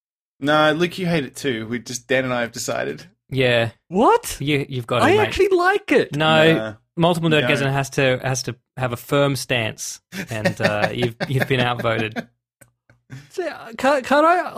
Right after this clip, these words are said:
Speaker 3: I'm the person who believes that everyone should make their own decision.
Speaker 2: Well, you're outvoted on that too.
Speaker 3: Okay.
Speaker 1: Do you
Speaker 3: Sorry.
Speaker 1: Can I say one thing? I, one thing I do wanna say about it. I noticed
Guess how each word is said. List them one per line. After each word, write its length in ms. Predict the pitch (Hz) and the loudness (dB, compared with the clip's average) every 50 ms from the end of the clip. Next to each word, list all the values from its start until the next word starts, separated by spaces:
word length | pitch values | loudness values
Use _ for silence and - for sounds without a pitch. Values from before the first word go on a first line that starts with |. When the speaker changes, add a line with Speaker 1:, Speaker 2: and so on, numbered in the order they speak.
| 226 | 2
Speaker 3:
I'm 100 | 254 302 | 2 2
the 80 | 370 370 | 2 0
person 320 | 370 - 294 320 - 277 | 0 0 0 0 0 -2
who 60 | 254 208 | -4 -2
believes 260 | 226 226 226 233 - | -2 0 0 0 0
that 240 | 220 175 - - - | -2 -4 -4 -4 -2
everyone 340 | 208 202 208 220 226 220 214 | 0 2 2 4 2 2 2
should 160 | - 214 185 | 0 0 0
make 180 | 190 190 180 - | 0 0 2 2
their 180 | 185 160 123 - | 0 0 0 0
own 260 | - 160 170 190 202 196 | 0 2 2 2 2 0
decision. 600 | 208 220 196 - - 165 127 104 110 110 143 175 | -2 -6 -6 -2 0 0 0 0 -2 -6 -4 -2
Speaker 2:
Well, 440 | 131 135 127 127 127 131 160 170 - - | -2 0 2 2 2 2 0 -2 -2 -2
you're 120 | 139 135 | 0 2
outvoted 400 | 135 131 135 120 143 139 143 151 147 | 2 2 4 4 4 4 6 4 4
on 100 | 156 165 | 4 4
that 220 | 165 175 - - | 2 0 0 -2
too. 280 | - - 160 127 117 113 - _ _ _ _ _ _ _ _ _ _ - - _ _ _ _ _ - | -2 0 2 2 0 -2 -6 _ _ _ _ _ _ _ _ _ _ -20 -20 _ _ _ _ _ -6
Speaker 3:
Okay. 540 | 151 165 160 - 160 143 117 101 110 113 - _ _ _ _ _ _ _ _ _ _ _ | -6 -6 -4 -2 -2 -2 -2 -2 -4 -6 -8 _ _ _ _ _ _ _ _ _ _ _
Speaker 1:
Do 60 | - - _ _ _ _ | -20 -20 _ _ _ _
you 80 | - 165 | -2 0
Speaker 3:
Sorry. 300 | - - - 110 107 - _ _ _ _ _ - | 0 0 0 -2 -6 -14 _ _ _ _ _ 0
Speaker 1:
Can 120 | 202 226 | 2 2
I 20 | |
say 160 | 254 - 359 320 | 2 2 0 0
one 180 | 233 202 226 | 2 2 2
thing? 380 | 262 - 202 196 190 190 180 - _ _ _ | 4 4 2 2 2 -2 -8 -12 _ _ _
I, 120 | - 139 147 156 | -2 0 0 0
one 120 | 151 180 | 2 2
thing 100 | 175 185 | 2 4
I 40 | 147 | 2
do 100 | 139 139 | 4 4
wanna 140 | 143 135 127 | 2 0 0
say 160 | 127 - 127 | 0 -2 -2
about 240 | 127 107 107 107 104 | 0 0 0 0 0
it. 180 | 107 107 - _ _ _ _ - - - | -2 -4 -6 _ _ _ _ -20 -6 -2
I 80 | - 147 | 0 2
noticed 540 | 147 165 180 190 185 175 - - - - | 2 4 2 2 2 0 -2 -6 -10 -12